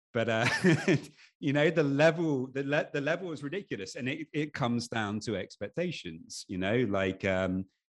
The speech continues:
it's just most people aren't really bothered. They're, they're more focused on, on, uh, on other things.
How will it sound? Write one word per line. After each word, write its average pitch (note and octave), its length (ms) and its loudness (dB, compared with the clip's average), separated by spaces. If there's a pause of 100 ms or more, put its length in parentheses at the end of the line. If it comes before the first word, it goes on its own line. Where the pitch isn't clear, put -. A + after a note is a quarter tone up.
(140)
it's - 180 -4
just - 680 -4 (100)
most A#2 320 0
people G#2+ 480 -2
aren't G#2 460 -4
really F2 260 -4
bothered. F2 380 -10 (100)
They're, F2 380 0
they're E2+ 440 -2
more G2 300 0
focused F2+ 640 -6
on, D#2+ 320 -6 (260)
on, D#2+ 560 0
uh, E2+ 300 -2
on F#2 140 -2
other E2+ 220 -2
things. - 680 -6